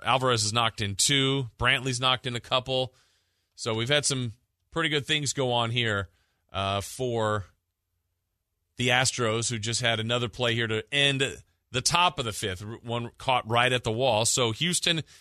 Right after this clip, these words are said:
is gonna go to the bottom of the sixth with a six nothing lead. I know a lot of people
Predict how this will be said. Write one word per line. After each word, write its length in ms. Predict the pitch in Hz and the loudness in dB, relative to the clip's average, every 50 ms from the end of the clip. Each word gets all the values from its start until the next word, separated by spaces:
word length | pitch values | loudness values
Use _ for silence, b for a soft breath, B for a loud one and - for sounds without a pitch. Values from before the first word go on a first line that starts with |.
| B B B | B B B
is 180 | - 123 120 107 | -4 -4 -2 -2
gonna 180 | 143 135 131 | -2 -4 -4
go 320 | 123 123 135 131 131 131 135 | -2 -2 0 0 0 0 0
to 300 | - - - 131 127 120 | -2 -2 -2 -2 -2 -2
the 380 | 113 120 117 113 110 104 98 - _ _ _ _ _ _ _ _ _ _ _ _ _ _ _ _ _ | -2 -2 -2 -2 -2 -4 -6 -10 _ _ _ _ _ _ _ _ _ _ _ _ _ _ _ _ _
bottom 260 | 139 139 156 175 170 | 4 4 4 4 4
of 60 | 165 | 2
the 80 | 151 156 | 4 4
sixth 560 | - - 147 139 143 - - - - - - _ _ _ _ _ _ _ _ _ _ _ _ _ _ _ _ _ _ _ _ _ _ _ _ _ _ _ _ _ _ _ _ _ | 4 4 4 2 2 0 -2 -2 -2 -8 -16 _ _ _ _ _ _ _ _ _ _ _ _ _ _ _ _ _ _ _ _ _ _ _ _ _ _ _ _ _ _ _ _ _
with 160 | 113 113 110 | -6 -6 -4
a 160 | 110 104 117 110 | -2 -2 0 2
six 520 | - - - - 147 151 - - - - - _ | 2 4 4 4 2 2 2 0 0 0 -2 _
nothing 600 | 113 113 120 127 123 - 127 120 113 107 104 110 | -4 -2 -2 -2 0 0 -2 -2 -2 -4 -4 -2
lead. 400 | 120 120 117 117 120 113 110 104 - _ _ _ _ _ _ _ _ | 0 2 2 2 0 -2 -4 -12 -12 _ _ _ _ _ _ _ _
I 140 | 107 117 123 | -2 0 0
know 220 | 123 131 131 131 | 2 2 2 2
a 40 | 123 | 2
lot 260 | 120 117 120 123 131 | 2 2 2 2 2
of 80 | 131 120 | 2 2
people 540 | 131 131 127 120 - 123 127 127 135 131 | 0 -2 -2 -2 -4 -4 -4 -4 -4 -6